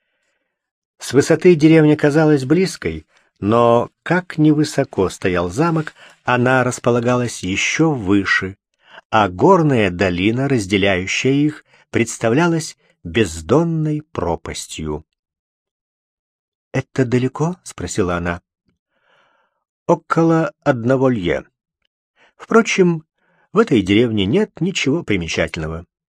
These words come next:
Мы никогда не бываем там». «Даже по воскресеньям?» «Но ведь в замке, как мне показалось, нет часовни».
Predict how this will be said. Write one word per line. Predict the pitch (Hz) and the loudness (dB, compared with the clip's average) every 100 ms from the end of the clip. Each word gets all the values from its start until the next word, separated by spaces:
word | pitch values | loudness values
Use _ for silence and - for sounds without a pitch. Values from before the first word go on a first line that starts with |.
| _ _ _ | _ _ _
Мы | 190 214 - _ _ - | 4 4 4 _ _ -6
никогда | 190 208 143 101 90 78 - - | -4 -2 -2 0 0 0 -2 -4
не | 104 | 0
бываем | 95 90 82 78 | 2 2 2 -2
там». | - 82 78 78 _ _ _ _ _ _ _ _ _ _ _ _ | -4 -4 -4 -6 _ _ _ _ _ _ _ _ _ _ _ _
«Даже | 92 135 131 | -2 -2 -2
по | - 123 | -8 -10
воскресеньям?» | 120 127 123 127 131 143 143 _ _ _ _ _ _ _ _ _ _ _ _ | -8 -8 -4 -2 -2 -4 -10 _ _ _ _ _ _ _ _ _ _ _ _
«Но | 107 | 0
ведь | 107 104 | 2 2
в | 95 | -2
замке, | 90 113 143 151 - 143 147 | -2 -2 0 -4 -4 -6 -6
как | - 110 - | -6 -6 -2
мне | 110 | -2
показалось, | 110 - 113 120 117 - 98 | -2 -4 -2 -2 -6 -8 -6
нет | 107 147 | -6 -6
часовни». | - - 160 196 165 101 - | -10 -8 -6 -4 -4 -6 -12